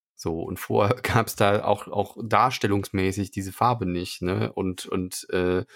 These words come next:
das Einzige, was in dem, in der Natur vielleicht blau wirkt, mag der Himmel sein. Und der, selbst,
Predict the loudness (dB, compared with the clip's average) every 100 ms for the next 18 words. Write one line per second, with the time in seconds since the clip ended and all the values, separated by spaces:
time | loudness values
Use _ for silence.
0 | -20 -20 -6 0 0 2 0 2 2 2
1 | 0 0 2 0 -4 0 2 0 4 4
2 | 4 0 -2 0 0 2 2 4 2 2
3 | 0 0 2 2 4 2 0 0